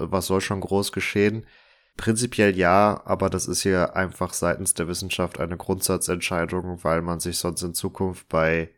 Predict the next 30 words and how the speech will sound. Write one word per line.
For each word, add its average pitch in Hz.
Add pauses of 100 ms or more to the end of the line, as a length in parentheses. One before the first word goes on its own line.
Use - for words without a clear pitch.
(240)
jedem 90
Monument 85
denken 82
würde, 82
warum 87
bohren 90
wir 95
nicht 90
mal 92
in 87
die 90
Wand 92
und -
gucken, 92
was 85
dahinter 92
ist? 98 (480)
Also 90
da 92
braucht 90
man 95
schon 87
wirklich 87
stichhaltige 90
Objekte, 85
um 82
hier 85
in 87 (360)
Jahrtausende 90
alte 85